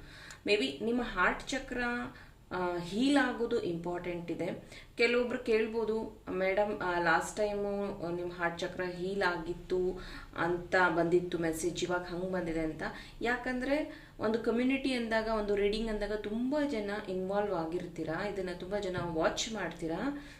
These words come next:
So take intuitively. ನಾನು ಹೇಳುವಂಥ ಕ್ರೈಟೀರಿಯಾಸ್ ಮ್ಯಾಚ್ ಆದರೆ ಕಂಟಿನ್ಯೂ ವಾಚಿಂಗ್. So ಇಲ್ಲಿ ಹರ್ಟ್ ಆಗಿರೋದು ಹಿ-, ಬೇರೆಯವರಿಂದ,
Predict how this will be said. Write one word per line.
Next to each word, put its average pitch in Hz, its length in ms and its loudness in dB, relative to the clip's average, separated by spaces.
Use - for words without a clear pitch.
So 240 80 2
take 269 520 4
intuitively. 165 840 0
ನಾನು 220 180 4
ಹೇಳುವಂಥ 240 500 2
ಕ್ರೈಟೀರಿಯಾಸ್ 220 680 -2
ಮ್ಯಾಚ್ 202 360 -2
ಆದರೆ 202 320 0
ಕಂಟಿನ್ಯೂ 226 460 0
ವಾಚಿಂಗ್. 254 440 -4
So 247 140 2
ಇಲ್ಲಿ 262 160 0
ಹರ್ಟ್ 240 380 6
ಆಗಿರೋದು 226 440 2
ಹಿ-, - 280 -6
ಬೇರೆಯವರಿಂದ, 180 720 8